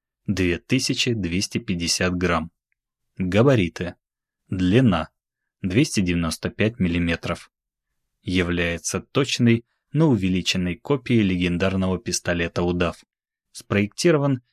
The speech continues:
специально для экипировки боевых единиц класса Витязь Нот один и «Объект девяносто восемь». Печенек М. Основное вооружение систем тяжёлой пехоты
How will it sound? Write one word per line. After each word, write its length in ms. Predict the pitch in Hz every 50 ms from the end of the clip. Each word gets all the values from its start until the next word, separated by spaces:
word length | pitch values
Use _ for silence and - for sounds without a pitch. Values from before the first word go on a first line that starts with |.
| _ _
специально 600 | - - - 160 160 - 117 101 90 87 82 82
для 160 | 80 85 90
экипировки 640 | 85 - - - - 117 110 120 123 123 - - 110
боевых 500 | 92 85 87 87 85 92 113 135 135 -
единиц 540 | - 98 87 90 90 92 95 110 110 - -
класса 480 | - - 90 90 87 85 - - - 87
Витязь 520 | 82 82 98 117 117 - 113 - - -
Нот 360 | 92 90 90 87 85 - -
один 440 | - 92 90 87 90 113 135 147 - _ _ _ _ _ _ _ _ -
и 120 | - 95
«Объект 540 | 87 87 85 82 87 85 101 113 113 - -
девяносто 640 | - 98 95 90 87 87 87 87 87 - - - 90
восемь». 440 | 85 87 87 82 - - 90 82 82 _ _ _ _ _ _ _ _ _ _ _ _ _ _ _ _ _ _ _ -
Печенек 640 | 98 90 - - - 92 90 92 107 110 - - _ -
М. 280 | 95 85 80 82 82 _ _ _ _ _ _ _ _ _ _ _ _ _ _ -
Основное 580 | 107 - - - 143 147 139 113 98 92 87 80
вооружение 580 | 85 87 87 87 82 87 90 87 87 92 92
систем 500 | 87 - - 98 - - - 147 147 135
тяжёлой 440 | 117 - 98 87 90 90 87 87 85
пехоты 600 | - - 87 - - 123 139 - - 120 107 -